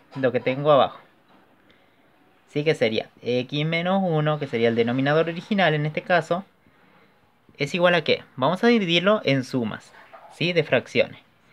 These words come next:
Primero pongo el primer factor que yo tengo. En este caso ya está factoriado, por eso no vamos a hacer nada aquí de factoreo, pues ya están factoriados los dos. El primero, que sería x menos uno. ¿Qué pongo aquí?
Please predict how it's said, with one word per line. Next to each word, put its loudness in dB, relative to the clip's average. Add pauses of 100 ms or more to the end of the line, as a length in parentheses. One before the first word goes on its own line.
(360)
Primero 4 (160)
pongo 4
el 4
primer 2
factor 4
que 0
yo 2
tengo. 0
En 0
este 2
caso 4
ya 4
está 0
factoriado, 4
por 6
eso 2
no 4
vamos 2
a -8
hacer 0
nada 2
aquí -4
de 2
factoreo, 2
pues -2
ya -8
están 0
factoriados 4
los 0
dos. -10 (360)
El -2
primero, 2
que -2
sería 0 (420)
x 0
menos -2
uno. 2 (720)
¿Qué 4
pongo 6
aquí? 0